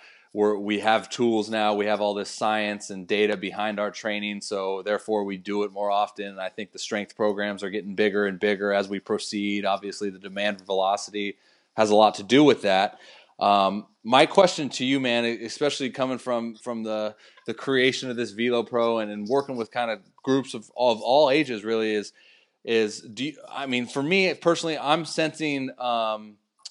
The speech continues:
uh, a time where I think our mechanics, our motion that we actually use on the mound is kinda getting pushed to the side,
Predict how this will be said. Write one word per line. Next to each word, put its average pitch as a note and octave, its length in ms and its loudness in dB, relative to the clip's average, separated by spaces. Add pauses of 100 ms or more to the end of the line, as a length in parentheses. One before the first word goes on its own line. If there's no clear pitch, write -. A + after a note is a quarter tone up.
(460)
uh, G#2 280 -4
a G#2+ 60 -6
time C3 540 -2
where A#2+ 160 2
I A#2 100 0
think B2+ 320 -8
our A#2+ 180 0
mechanics, C3+ 920 -6
our A#2+ 180 0
motion B2+ 560 -2
that C3 160 -2
we B2+ 120 0
actually B2+ 400 -2
use B2 500 -2
on A#2 260 -4
the B2 80 -8
mound A#2 400 -2
is G#2+ 120 -8
kinda A#2 340 -4
getting A2+ 240 -6
pushed C3 320 -4
to A#2+ 100 -4
the A2 120 -2
side, B2 640 0